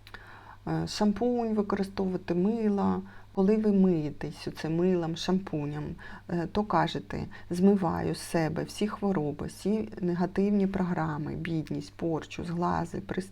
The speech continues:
е, на український пристріт. Потім спускаєте воду, і коли спускаєте воду, кажете: "Сіль, вода, все зле, зле,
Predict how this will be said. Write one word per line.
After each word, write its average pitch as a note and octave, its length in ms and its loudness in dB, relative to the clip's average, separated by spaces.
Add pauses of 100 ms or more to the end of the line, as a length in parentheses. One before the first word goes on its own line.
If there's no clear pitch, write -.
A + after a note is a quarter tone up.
е, F3 80 -6 (320)
на D#3+ 60 -4
український - 460 -8
пристріт. - 640 -4 (280)
Потім E3 340 2
спускаєте D#3 680 -4
воду, D#3+ 500 -2 (140)
і F#3 80 -2
коли D#3+ 220 -2
спускаєте - 640 -4
воду, - 440 -4
кажете: - 440 -4 (280)
"Сіль, A3 320 2
вода, E3+ 380 2 (160)
все A3+ 340 2 (140)
зле, G3+ 320 2
зле, E3 480 2